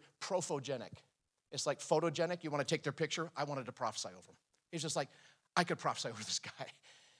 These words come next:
So I'm finishing the sermon. He's all the way in the back, and he's leaning against the back wall, and I'm kinda looking up at him, and I'm finishing my sermon, and I'm just kinda getting ready to close and switch. And I'm thinking, "I'm gonna call him up and prophesy." I'm getting ready to do that, and I stood there and I heard these words so loud and clear,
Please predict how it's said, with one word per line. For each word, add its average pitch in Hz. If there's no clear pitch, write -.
So 247
I'm 220
finishing 302
the 247
sermon. 220
He's 208
all 247
the 311
way 302
in 277
the 240
back, 170
and 175
he's 151
leaning 262
against 208
the 185
back 147
wall, 143
and 175
I'm 175
kinda 269
looking 208
up 147
at 151
him, 175
and 156
I'm 160
finishing 262
my 208
sermon, 160
and 175
I'm 202
just 247
kinda 220
getting 180
ready 196
to 175
close 208
and 160
switch. -
And 175
I'm 175
thinking, 226
"I'm 190
gonna 285
call 226
him 220
up 202
and 170
prophesy." 165
I'm 175
getting 269
ready 254
to 196
do 226
that, 226
and 165
I 165
stood 240
there 220
and 185
I 156
heard 180
these 165
words 160
so 190
loud 175
and 175
clear, 139